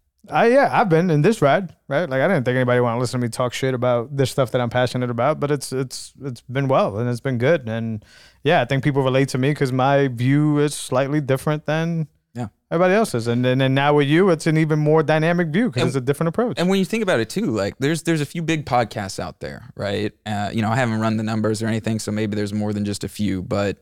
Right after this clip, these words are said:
Speaker 2: um, in terms of, like, what people consider the most popular ones, there's, you know, a handful.
Speaker 1: Sure.
Speaker 2: And then there's probably a bunch of others.
Speaker 1: Yeah.
Speaker 2: Well, that doesn't mean that there's no room for more. That
Speaker 1: Yeah.
Speaker 2: just means,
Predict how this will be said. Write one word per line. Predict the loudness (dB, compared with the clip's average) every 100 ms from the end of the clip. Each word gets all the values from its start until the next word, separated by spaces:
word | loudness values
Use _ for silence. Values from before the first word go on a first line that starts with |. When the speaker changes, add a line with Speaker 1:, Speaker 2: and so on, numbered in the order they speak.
| _
Speaker 2:
um, | -6 -4 -6 -8 -6
in | -4 -2
terms | 0 0 0
of, | -2 -2
like, | -4 -6 -4
what | -4
people | -2 -4 -4
consider | -4 -2 -2 0
the | -2
most | -4 -4
popular | -2 -2 -2 -2
ones, | -2 -4 -6 -4
there's, | -2 0 -2 -6
you | -4
know, | -2
a | -4
handful. | -4 -4 -6 -10 -6
Speaker 1:
Sure. | 0 0
Speaker 2:
And | 0
then | -2 -2
there's | -2 -4 -6 -12 _ _
probably | -8 -6 -6 -6
a | -6
bunch | -8 -10
of | -10
others. | -10 -12 -14 -14 -4
Speaker 1:
Yeah. | -2 -2 -2
Speaker 2:
Well, | 0 2
that | 2
doesn't | 0 0
mean | 0 -2
that | -4
there's | -8
no | -8 -6
room | -6 -8 -8
for | -12
more. | -12 -12 -14 -12 -4
That | -2
Speaker 1:
Yeah. |
Speaker 2:
just | -2 -2
means, | -4 -2 -4 -8